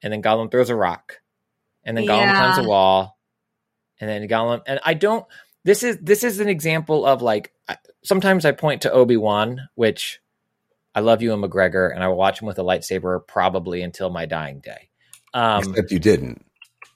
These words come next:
Speaker 1: I said I will watch him with a lightsaber. I've seen all the clips of him with the lightsaber. There's, like, five
Speaker 3: <laughs>
Speaker 1: minutes, Jeff. Spoilers.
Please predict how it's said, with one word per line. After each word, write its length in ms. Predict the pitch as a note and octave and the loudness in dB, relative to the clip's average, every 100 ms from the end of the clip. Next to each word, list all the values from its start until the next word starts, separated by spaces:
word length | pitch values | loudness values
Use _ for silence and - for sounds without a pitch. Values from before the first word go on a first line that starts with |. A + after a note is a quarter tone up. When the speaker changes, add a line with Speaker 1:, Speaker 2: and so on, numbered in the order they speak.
| _ _ _ _ _ - | _ _ _ _ _ -8
Speaker 1:
I 60 | |
said 120 | D#3+ F#3 | -2 2
I 60 | |
will 140 | F3+ D#3 | 2 2
watch 200 | D#3+ D#3+ | 0 0
him 80 | E3 | -4
with 120 | D#3 | -2
a 40 | |
lightsaber. 680 | B2 A2+ D3 - - F2+ G2 | 0 2 0 0 -6 -4 -2
I've 100 | A2 | -2
seen 180 | - E3+ | -2 -2
all 200 | B2+ D#3+ | 2 2
the 100 | G3 | 0
clips 400 | - E3+ E3 - | -2 -2 -2 -6
of 100 | B2+ | -4
him 220 | B2 C#3+ | -2 0
with 120 | C#3 | -2
the 80 | C3 | -4
lightsaber. 640 | A2+ B2 C#3 - G2+ F2+ E3+ | 0 0 0 -4 -4 -2 -2
There's, 120 | G#2 | -2
like, 140 | - - | -2 -2
five 480 | D#3 C#3 D3+ C#3 | -2 0 0 0
Speaker 3:
<laughs> 20 | D3+ | 0
Speaker 1:
minutes, 440 | D3 B2 - - | 0 0 -6 -10
Jeff. 280 | - F2 F2 | -6 -6 -6
Spoilers. 720 | G#2+ - B2+ G2 D#2+ - - | -10 -4 -2 -2 -4 -18 -20